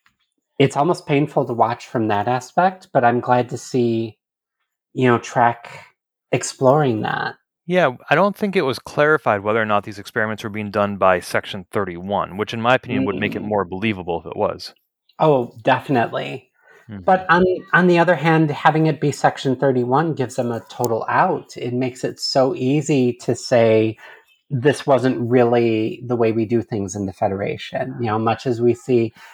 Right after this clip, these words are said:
Speaker 1: with, uh, real world governments, you know, there's always that plausible deniability. "Oh, that's a rogue element, a rogue faction."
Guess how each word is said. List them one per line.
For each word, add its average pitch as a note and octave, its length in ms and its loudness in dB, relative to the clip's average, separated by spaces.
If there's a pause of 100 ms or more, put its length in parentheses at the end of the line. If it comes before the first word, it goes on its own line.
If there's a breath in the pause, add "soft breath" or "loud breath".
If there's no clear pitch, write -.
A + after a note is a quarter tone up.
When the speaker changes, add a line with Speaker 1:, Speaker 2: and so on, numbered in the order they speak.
(300 loud breath)
Speaker 1:
with, B2+ 340 2 (100)
uh, A#2 420 4 (340)
real D3+ 340 2
world C3 480 0 (140)
governments, - 920 -4
you A#2+ 80 -4
know, G#2+ 240 -2
there's A2 220 0
always A2+ 300 2
that A#2 260 0
plausible A#2 500 2
deniability. A2+ 760 0
"Oh, A2+ 140 0
that's A2+ 220 0
a A#2+ 80 -2
rogue A2+ 360 2
element, G2+ 540 -2
a A2+ 60 -10
rogue A2 340 0
faction." - 840 -4